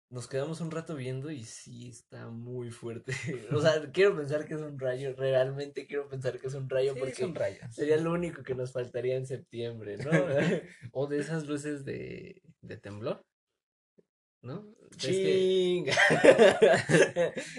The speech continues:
Speaker 1: Sí, o sea, que cuando tiemblas, sac-, eh,
Speaker 2: Bueno,
Speaker 1: libera,
Speaker 2: el
Speaker 1: ¿no?
Speaker 2: año
Speaker 1: Energía.
Speaker 2: pasado pasó algo así. Fu-, eh, fue el siete de septiembre. Ajá.
Speaker 1: Chinga
Speaker 2: Sí, ya ves por qué,
Speaker 1: suerte.
Speaker 2: cerquitas.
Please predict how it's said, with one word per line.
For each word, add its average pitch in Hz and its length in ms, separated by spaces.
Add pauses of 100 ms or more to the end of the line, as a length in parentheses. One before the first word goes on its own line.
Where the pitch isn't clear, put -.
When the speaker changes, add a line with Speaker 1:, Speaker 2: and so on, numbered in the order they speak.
Speaker 1:
Sí, 220 200
o 202 60
sea, 170 160
que 170 200
cuando 151 540
tiemblas, 185 540
sac-, 151 220
eh, 120 500
Speaker 2:
Bueno, 170 240
Speaker 1:
libera, 139 320
Speaker 2:
el 131 80
Speaker 1:
¿no? 135 40
Speaker 2:
año 147 180
Speaker 1:
Energía. 139 100
Speaker 2:
pasado 131 380
pasó - 320
algo 104 220
así. 165 320 (640)
Fu-, - 200
eh, 107 220
fue 113 160
el 113 80
siete 113 320
de 107 280
septiembre. 135 500
Ajá. - 220
Speaker 1:
Chinga 214 960
Speaker 2:
Sí, 143 240
ya 127 100
ves 123 160
por 120 180
qué, - 120
Speaker 1:
suerte. - 380
Speaker 2:
cerquitas. 117 440